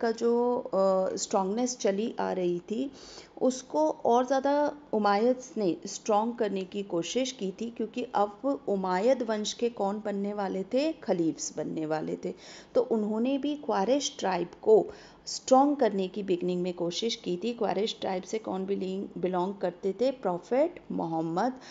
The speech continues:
और वो उसी के ही खलीफा बनते चले आ रहे थे। लेकिन अब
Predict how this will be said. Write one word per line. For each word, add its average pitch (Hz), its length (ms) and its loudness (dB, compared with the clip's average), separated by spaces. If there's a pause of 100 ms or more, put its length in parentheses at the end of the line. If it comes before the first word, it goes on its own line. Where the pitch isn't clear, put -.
(220)
और 269 140 2
वो 196 420 0
उसी 277 280 0
के 294 120 2
ही 302 200 2
खलीफा 214 500 -2
बनते 190 360 0
चले 175 320 -2
आ 175 140 -2
रहे 175 340 -4
थे। 285 160 2 (300)
लेकिन 226 480 8 (120)
अब 196 300 0